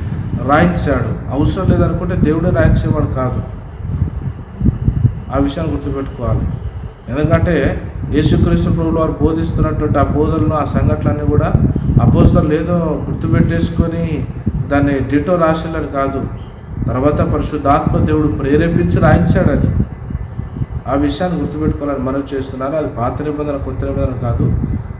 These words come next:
దేవుని చిత్తం కాబట్టి రాయించాడు. అది, అది ఉన్నదంతా కూడా దేవుని ఒక ప్రణాళిక, ఉద్దేశము, అది చేయాలని చెప్పేసి రాయించాడు.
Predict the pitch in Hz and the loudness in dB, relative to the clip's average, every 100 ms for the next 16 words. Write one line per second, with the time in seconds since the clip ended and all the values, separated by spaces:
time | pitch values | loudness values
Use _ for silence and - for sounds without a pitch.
0 | - 127 143 160 175 170 135 - 175 175 | -4 0 2 2 2 0 -4 -2 0 2
1 | 165 165 175 170 165 190 - 175 139 123 | 4 2 2 4 4 2 0 0 0 -2
2 | - - 120 123 - 160 160 156 165 175 | -4 -4 -2 0 2 2 2 4 2 4
3 | 180 151 160 170 160 - 131 143 156 147 | 2 2 0 -2 -4 -4 -4 -2 -2 -2
4 | 175 135 - 156 147 151 139 170 208 - | -2 -2 -2 0 0 0 0 -2 -4 -4
5 | - - - - 120 147 147 - 127 156 | -2 -2 -2 -2 0 2 2 0 2 4
6 | 180 180 175 170 170 170 165 151 156 - | 6 4 2 0 0 -2 0 2 2 2
7 | 156 | 2